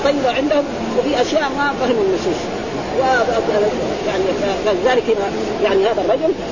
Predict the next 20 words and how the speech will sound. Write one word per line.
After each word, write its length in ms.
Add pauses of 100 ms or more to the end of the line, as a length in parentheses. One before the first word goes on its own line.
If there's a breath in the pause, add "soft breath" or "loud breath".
يعني 180 (460)
الصحابة 520
ما 140
رضوا، 120 (100)
ما 80
رضوا 240
فعلًا، 180 (340)
ها، 220
إنه 140
يبغى 280 (320)
يبيع 280 (500)
عقاره 440 (1160)
ويشتري 480 (300)
خيل 280 (180)
و-، 300
ويقعد 260 (340)
يجاهد 320
في 60 (100)
سبيل 220
الله 160